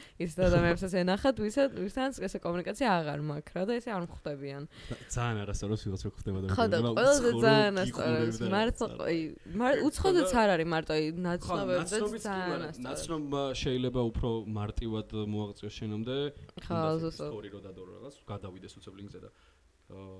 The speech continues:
Speaker 2: უცებ რო, აი, სრულიად უცხო ადამიანი მოდის.
Speaker 1: ხო,
Speaker 2: და
Speaker 1: ზუსტად.
Speaker 2: შენ გიცნობ, გიყურებ და
Speaker 1: ზუსტად.
Speaker 2: რაღაც ძალიან კაი მომენტია. ეგეთი მომენტი მქონდა, მამა ჩემი ძმაკაცი შვილი, ექვსი წლის. მოდის და მეუბნება, "ბექა, ვიდეოებს რატო აღარდებ?"
Speaker 1: მმ.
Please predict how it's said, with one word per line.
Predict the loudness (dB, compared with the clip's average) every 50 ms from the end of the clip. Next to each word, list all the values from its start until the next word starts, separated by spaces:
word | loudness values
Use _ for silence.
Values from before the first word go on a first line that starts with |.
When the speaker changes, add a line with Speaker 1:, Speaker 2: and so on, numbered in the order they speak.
| -18 -18
Speaker 2:
უცებ | -18 -18 -18 -16 -14 -12 -12 -12 -10
რო, | -10 -10 -8 -8 -10 -10
აი, | -12 -14 -14
სრულიად | -16 -18 -20 -20 -20 -18 -16 -16 -16 -16 -16 -16 -18
უცხო | -20 -20 -20 -18 -16
ადამიანი | -16 -16 -14 -16 -16 -16 -16 -16 -16
მოდის. | -16 -16 -14 -8
Speaker 1:
ხო, | -4 0 2 4
Speaker 2:
და | 4 4 2
Speaker 1:
ზუსტად. | 0 -2 -4 -4 -4 -4 -4 -4 -4
Speaker 2:
შენ | -6 -6 -8
გიცნობ, | -10 -12 -14 -16 -16 -16 -16 -16 -18 -20
გიყურებ | _ -14 -12 -8
და | -8 -6
Speaker 1:
ზუსტად. | -6 -6 -6 -6 -6 -6
Speaker 2:
რაღაც | -6 -8 -10 -10 -10 -12 -12
ძალიან | -6 -4 -2 -2 -2 -2 -4
კაი | -6 -6 -6
მომენტია. | -6 -8 -8 -10 -12 -14 -18 -20 -14
ეგეთი | -10 -6 -6 -4 -4 -2
მომენტი | -2 -2 -2 -2 -6 -10
მქონდა, | -10 -8 -6 -4 -2 0 -2 -2 -4 -8 -20 -20 -20 -20 _ _ _ _ _ _ _ -20
მამა | -14 -10 -6 -4 0 0 2 4 4 2
ჩემი | 2 0 -2 -2 -2
ძმაკაცი | -4 -4 -4 -2 -2 -2 -2 -2
შვილი, | -4 -6 -8 -10 -10 -8 -8
ექვსი | -8 -8 -8 -10 -12 -12 -14 -14
წლის. | -16 -18 -20 -20 -20 -20 -20 -20 -20 -20 -20 -20 -16
მოდის | -8 -6 -4 -4 -4 -4 -8 -8 -10 -12 -16
და | -14 -10 -8
მეუბნება, | -6 -6 -4 -4 -6 -6 -6 -6 -8 -8 -10 -16 -20 -20 _ _ _ _ _ _ -10
"ბექა, | -10 -6 -4 -4 -6 -6 -8 -10
ვიდეოებს | -10 -12 -8 -4 -4 -2 -2 -4 -4 -4
რატო | -4 -4 -4 -6 -8
აღარდებ?" | -8 -8 -8 -10 -16 -18 -14 -12 -12 -12 -12
Speaker 1:
მმ. | -14 _ -20 -20 -18 -14 -12